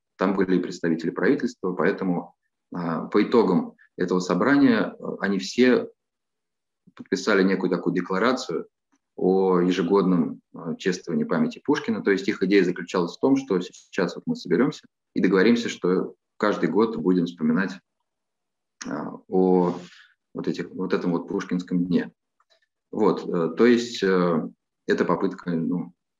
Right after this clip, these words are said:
наладить некие отношения с новой властью. Вот, это вот, ну, первые два момента. Но, э, по ходу проведения этих вечеров их значение как будто бы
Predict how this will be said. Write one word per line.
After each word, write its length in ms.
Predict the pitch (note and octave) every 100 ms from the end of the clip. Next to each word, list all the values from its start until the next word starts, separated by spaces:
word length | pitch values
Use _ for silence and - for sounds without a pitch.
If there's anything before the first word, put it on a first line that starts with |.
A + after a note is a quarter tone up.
| _ _ _ _ - - - _ -
наладить 440 | G2 G2+ F#2+ F2
некие 260 | F#2+ - F2
отношения 480 | F2+ - F2+ E2
с 100 | -
новой 200 | E2+ E2
властью. 400 | D#2+ D#2 - - _ _ _ _ _
Вот, 220 | G2+ E2+ -
это 260 | - C#3+ C3
вот, 280 | A2+ A2+ F#2
ну, 240 | F#2+ G2+
первые 280 | A#2 G2+ E2+
два 120 | E2
момента. 440 | E2 D#2+ - - -
Но, 340 | A#2 C3+ - - - _ _ -
э, 40 | - F2+ F2 E2+
по 400 | G#2+ A2+ A2+ G#2
ходу 300 | F2 G#2+ F2+
проведения 420 | G#2+ F#2+ B2+ C#3+
этих 200 | B2+ -
вечеров 540 | G2 - G2+ F#2 - - _ _ _
их 380 | A2+ - - - -
значение 540 | F#2 G2 - A#2 G#2
как 200 | F2+ F2
будто 200 | F2+ F2+
бы 380 | E2+ F2 E2 -